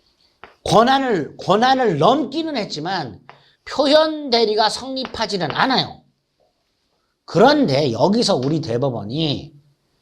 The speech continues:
병을 보호하기 위해서, 보호하기 위해서 권한 넘은 표현 대리를 유추 적용한단 말이죠. 따라서 본인은 책임져라.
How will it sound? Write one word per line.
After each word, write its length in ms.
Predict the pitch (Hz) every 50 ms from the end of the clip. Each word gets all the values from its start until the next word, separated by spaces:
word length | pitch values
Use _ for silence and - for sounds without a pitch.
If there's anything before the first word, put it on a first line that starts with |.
| _ _ _ _ _ _ _ - _ - - - _ _ _ _
병을 600 | - - 156 180 208 226 240 247 247 240 190 -
보호하기 960 | - - 180 226 240 208 226 277 269 247 240 240 240 233 233 262 240 202 180
위해서, 580 | 180 180 170 156 - 180 185 165 135 107 98 -
보호하기 300 | - 120 127 127 131 127
위해서 420 | 107 90 90 127 120 - 78 - _ _ _ _ _ _ _ _ _ _ _
권한 460 | - 151 170 202 226 240 247 240 240
넘은 280 | 233 233 226 214 196 -
표현 460 | - - 233 233 220 233 240 233 226
대리를 680 | 208 202 190 175 170 170 208 247 247 240 240 247 - - - - - _ _ - 120
유추 840 | 147 208 262 294 320 330 330 330 330 320 - - - 285 311 311 311
적용한단 640 | - - - 127 135 196 226 196 160 135 113 98 -
말이죠. 260 | - - - - _ - - _ _ _ _ _ _ _ _ - - _ _ _ _ _ _ _ _ _ - - _ _ _ _ _ _ _ _ _ _ _ _ _ _ - - - _ _ _ _ _ _ _ _ _ _ - - - - - - - - - - - 330 330 - - -
따라서 520 | - 233 240 - - 330 - 220 233 -
본인은 440 | - - 143 156 170 180 175 170 151
책임져라. 720 | - - - 214 214 175 131 120 117 101 92 - - -